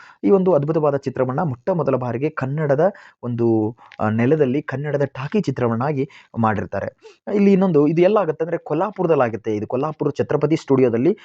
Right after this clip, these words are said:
ಸಚಿನ್ ನಾಯಕ್ ಚಿತ್ರೀಕರಣ, ಆ, ಸಚಿನ್ ನಾಯಕ್ ಅನ್ನೋರು ಚಿತ್ರೀಕರಣಕ್ಕೆ ಆಯ್ಕೆ ಮಾಡಿಕೊಂಡಿರ್ತಾರೆ. ಸಾವಿರದ ಒಂಬೈನೂರ ಮೂವತ್ಮೂರರಲ್ಲೇ ಪ್ರಾರಂಭವಾಗಿರುತ್ತದೆ. ಈ ಒಂದು ಚಿತ್ರ ಕನ್ನಡದ ಮೊಟ್ಟ ಮೊದಲ ಟಾಕಿ ಚಿತ್ರ ಇದಾಗಿರುತ್ತದೆ.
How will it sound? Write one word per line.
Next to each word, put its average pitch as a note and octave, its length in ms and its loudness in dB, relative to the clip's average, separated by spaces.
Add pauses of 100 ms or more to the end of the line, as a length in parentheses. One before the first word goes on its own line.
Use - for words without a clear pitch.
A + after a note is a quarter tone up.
(160)
ಸಚಿನ್ F3 240 0
ನಾಯಕ್ E3 280 -2
ಚಿತ್ರೀಕರಣ, C3+ 500 -2
ಆ, C3 580 0 (140)
ಸಚಿನ್ D#3 240 0
ನಾಯಕ್ D#3 240 0
ಅನ್ನೋರು D3 180 -2
ಚಿತ್ರೀಕರಣಕ್ಕೆ C#3 580 -2
ಆಯ್ಕೆ A2+ 220 -2
ಮಾಡಿಕೊಂಡಿರ್ತಾರೆ. G#2 640 -4
ಸಾವಿರದ B2+ 300 0
ಒಂಬೈನೂರ C3 260 -4
ಮೂವತ್ಮೂರರಲ್ಲೇ C#3+ 560 0
ಪ್ರಾರಂಭವಾಗಿರುತ್ತದೆ. G2 880 -4 (560)
ಈ G#3+ 80 2
ಒಂದು F#3+ 240 2
ಚಿತ್ರ E3 360 -4
ಕನ್ನಡದ D3 480 -4
ಮೊಟ್ಟ A#2+ 340 -6
ಮೊದಲ A#2+ 420 -2
ಟಾಕಿ C#3+ 440 -8
ಚಿತ್ರ - 280 -6 (380)
ಇದಾಗಿರುತ್ತದೆ. G2 1040 -4